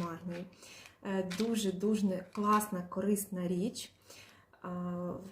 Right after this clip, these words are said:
ми всі зараз в великому стресі, і стрес пожирає магній, кальцій, всі вітаміни, і нам катастрофічно магнію не вистачає.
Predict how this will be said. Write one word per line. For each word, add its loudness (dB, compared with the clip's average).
ми 6
всі 2
зараз 6
в 2
великому 8
стресі, 2
і 0
стрес 0
пожирає 2
магній, 4
кальцій, 0
всі -2
вітаміни, 2
і 4
нам 2
катастрофічно -4
магнію 4
не 0
вистачає. -4